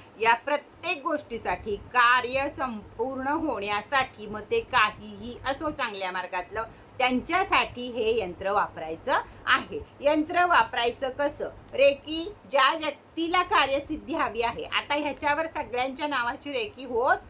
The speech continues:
नाही, इथं एकच रेकी होते, कार्यसिद्धी रेकी, म्हणजे ज्यांची, अं, कार्य अडचण अड-, अडकलेली आहे त्यांच्यासाठी,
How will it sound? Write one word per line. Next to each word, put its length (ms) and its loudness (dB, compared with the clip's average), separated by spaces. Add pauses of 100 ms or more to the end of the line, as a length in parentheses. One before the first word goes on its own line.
(220)
नाही, 580 0
इथं 160 -6
एकच 460 0
रेकी 320 0
होते, 280 -4
कार्यसिद्धी 640 0
रेकी, 300 -8
म्हणजे 320 -8
ज्यांची, 800 -4 (320)
अं, 160 -6
कार्य 400 2
अडचण 540 0 (580)
अड-, 260 0 (100)
अडकलेली 640 0
आहे 400 0 (100)
त्यांच्यासाठी, 600 -2